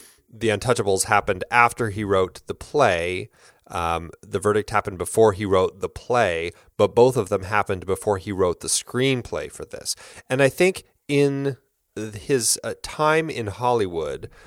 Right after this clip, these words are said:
I think that he had started getting a good sense of kind of what works on the screen and what works on the stage. And I think that this is a great, uh, a great, um,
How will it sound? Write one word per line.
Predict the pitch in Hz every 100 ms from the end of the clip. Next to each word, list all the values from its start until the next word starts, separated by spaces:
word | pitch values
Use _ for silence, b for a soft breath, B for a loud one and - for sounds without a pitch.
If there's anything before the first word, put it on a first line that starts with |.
| B B - 113
I | 104
think | - 143
that | 135 113
he | 123
had | 107
started | - 113 107 95
getting | 101 98
a | 92
good | 87 98
sense | - 101 -
of | 90
kind | - 104
of | 90
what | 98 85
works | 101 -
on | 110
the | 151
screen | - 151 151 175
and | - 107
what | 98
works | 117 113
on | 117
the | 113
stage. | - 160 104 76 -
And | - 113
I |
think | - 135 123
that | 110
this | 131 123
is | 117
a | 101
great, | 101 107 107 - _ _
uh, | 98 -
a | 110
great, | - 110 120 120 - b b b b _
um, | 101 95 87